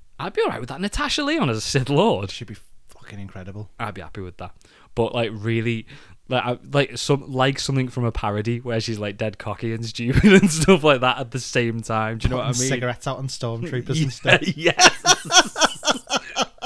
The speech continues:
Speaker 1: <laughs> Yes. Do that. That would be absolutely
Speaker 2: Yeah.
Speaker 1: genius. Uh, moving on to some D C news then. So,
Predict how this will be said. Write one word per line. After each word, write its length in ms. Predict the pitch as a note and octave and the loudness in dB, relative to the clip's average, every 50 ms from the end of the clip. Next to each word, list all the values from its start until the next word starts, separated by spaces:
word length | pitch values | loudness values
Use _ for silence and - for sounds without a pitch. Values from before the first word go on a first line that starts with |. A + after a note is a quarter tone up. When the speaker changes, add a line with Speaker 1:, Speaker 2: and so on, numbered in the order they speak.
| - - - - - G#3 - | -8 -8 -10 -10 -12 -8 -4
Speaker 1:
<laughs> 280 | B3 B3+ A3 G#3+ - - | -2 0 0 0 -2 -4
Yes. 680 | G3 G3+ G#3+ A3 A3 G#3+ G#3+ A3 G3 D#3+ - - - - F#3+ G#3+ G#3+ A#3+ B3 A3+ - - - - - - - - | -4 -2 2 4 6 6 8 6 6 2 -2 -8 -8 -4 -2 0 0 0 -2 -6 -8 -10 -12 -18 -20 -12 -4 2
Do 300 | F#3+ G#3+ A#3 B3+ B3 A#3 | 4 6 8 8 6 6
that. 400 | G3 A3 G#3+ G#3 F3+ - - - - E4 E4+ - - - E4+ F4+ - - - - - - | 6 8 10 10 10 8 8 8 8 8 8 8 4 2 2 2 2 -2 -16 -20 -2 6
That 260 | - G3 F#3 F3+ E3 | 10 10 10 10 10
would 200 | E3+ E3 D#3 - | 6 2 2 0
be 180 | - E3+ E3 - | -2 0 0 4
absolutely 560 | D#3 D3+ D#3+ D#3 D3+ - - D#3+ C#3+ D3 C#3+ | 6 6 6 6 6 2 -2 -2 0 2 2
Speaker 2:
Yeah. 260 | - A#3+ A#3 A#3 A#3+ | 2 2 2 0 0
Speaker 1:
genius. 800 | A3+ C#3 C3 C3+ D3+ D#3 D3+ D3+ D3 D3 C3 C3 C3+ C3 - - - - - - - - - - - - - | 0 -2 -2 0 0 2 2 2 2 2 2 2 2 0 -2 -8 -14 -18 -16 -14 -14 -14 -14 -16 -16 -2 6
Uh, 220 | C#3 C#3 D3 D3 | 8 8 8 8
moving 260 | D#3+ E3 F3 F3+ F#3 | 8 6 6 6 6
on 80 | F#3 E3+ | 4 0
to 100 | E3 D#3+ | 0 0
some 240 | - F3 E3+ D#3 - - C#3+ - | 0 2 0 0 0 -4 -6 -4
D 180 | D3+ D3+ D#3+ | -2 -2 -2
C 260 | D3 - D3+ C#3+ C#3+ | -2 0 0 0 2
news 280 | C#3 C#3 C3+ C3+ C3+ C3 | 2 2 0 0 0 0
then. 280 | C#3 C3+ C3+ C#3+ D3+ - - | 2 2 2 2 -2 -6 -12
So, 380 | - - - D#3+ D3 B2 F2+ | -8 -4 0 0 0 0 0